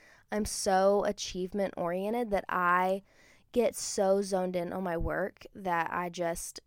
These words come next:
forget that there's a whole other world out there, honestly. And so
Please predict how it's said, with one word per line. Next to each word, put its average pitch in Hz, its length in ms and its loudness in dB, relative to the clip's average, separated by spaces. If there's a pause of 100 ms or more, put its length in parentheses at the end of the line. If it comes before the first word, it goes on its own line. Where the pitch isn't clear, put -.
(300)
forget 175 420 -2 (100)
that 190 200 -2
there's 185 300 -2
a - 80 -6
whole 180 400 -2
other 180 220 -2
world 165 460 -2
out - 180 -8
there, - 180 -6
honestly. 170 540 -6 (1160)
And 190 260 -2
so 180 400 4